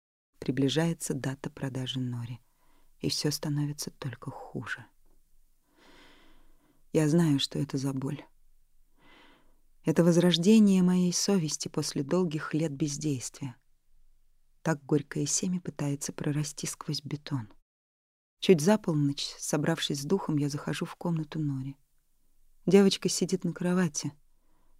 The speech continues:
Рядом корзинка с пряжей. Что-то вяжет, ее пальцы двигаются с привычной легкостью. Шарф к грядущей зиме. Она не поднимает глаз, но не удивляется, когда я заговариваю.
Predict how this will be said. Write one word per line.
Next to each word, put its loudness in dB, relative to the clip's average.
Рядом 2
корзинка -2
с -4
пряжей. -2
Что-то 0
вяжет, 0
ее -2
пальцы -4
двигаются -2
с -6
привычной -4
легкостью. -10
Шарф 0
к -4
грядущей 0
зиме. -4
Она 10
не 10
поднимает 4
глаз, -2
но 4
не 6
удивляется, 2
когда -6
я -4
заговариваю. -8